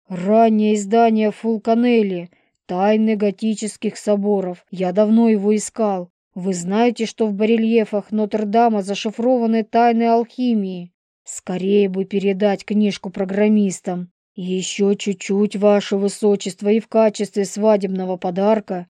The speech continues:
я преподнесу вам золотой напиток". Ошарашенная Оливия так ничего и не купила на память о букинистическом рынке. После книжного развала вся компания отправилась в милый французский ресторанчик.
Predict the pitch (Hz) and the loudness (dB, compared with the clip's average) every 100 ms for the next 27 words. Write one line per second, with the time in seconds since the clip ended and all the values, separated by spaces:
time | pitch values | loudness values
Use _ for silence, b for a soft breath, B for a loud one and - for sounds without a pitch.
0 | _ - 175 202 214 214 202 220 208 214 | _ -10 2 4 4 2 0 0 2 0
1 | 202 226 214 208 202 214 214 220 220 208 | 0 -2 0 0 2 2 2 2 2 2
2 | 214 214 220 233 208 - 170 _ _ - | 0 2 2 0 -2 -6 -12 _ _ -10
3 | 202 - 226 240 262 - 214 202 196 196 | -8 -4 -2 0 -4 -4 -4 -2 -4 -2
4 | 214 254 220 190 190 208 _ _ 285 294 | -2 -2 -2 -4 -6 -12 _ _ -8 -4
5 | 247 208 202 214 208 247 240 226 220 - | -2 -2 -2 -6 -2 0 0 -2 -6 -6
6 | 190 196 196 196 202 202 202 208 196 202 | -4 -4 -4 -6 -6 -6 -6 -8 -8 -8
7 | 208 208 202 - 220 - - - 208 202 | -4 -4 -4 -6 -8 -8 -14 -6 -6 -4
8 | 202 202 - 208 - _ 247 277 254 247 | -6 -6 -10 -12 -14 _ -4 -4 -4 -4
9 | 247 254 254 233 214 214 214 214 240 269 | 0 0 0 -2 -2 0 -2 0 0 0
10 | 247 - 262 269 233 214 233 254 247 233 | -2 -2 -4 -2 -4 -2 -2 0 0 -2
11 | 214 - 214 214 220 214 - 214 247 285 | -4 -6 -4 -2 -4 -4 -4 0 0 0
12 | 262 233 - - 214 202 - 226 - - | -2 -4 -8 -12 -8 -6 -6 -8 -8 -6
13 | 226 214 - 208 185 175 - - | -6 -6 -6 -6 -8 -12 -16 -20